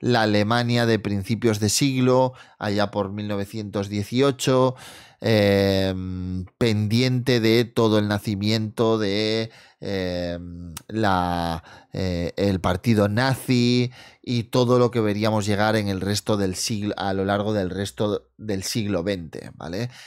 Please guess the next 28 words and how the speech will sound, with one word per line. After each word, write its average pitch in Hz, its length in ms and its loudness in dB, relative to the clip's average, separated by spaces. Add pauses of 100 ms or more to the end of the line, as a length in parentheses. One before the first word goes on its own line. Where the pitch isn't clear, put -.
(160)
Está 139 220 0
justo 131 500 -4
antes 113 280 -2
de 110 100 2
la 98 80 4
aparición 95 480 -2
de 110 160 4
estos, 143 440 2 (340)
en 117 180 2
la 98 120 2
que 104 120 -6
tenemos 104 460 0
un 107 180 -4
partido 110 460 2
claramente 98 580 -2
comunista, 127 960 0 (320)
en 113 180 -4
el 104 160 -2
gobierno 110 1040 0
uno 107 260 -2
socialista, 127 1200 0 (360)
eh, 98 840 0
en 107 180 -6
coalición 104 560 -4
con 92 220 -8
uno 101 160 -2
de 107 80 0
centro, 139 680 2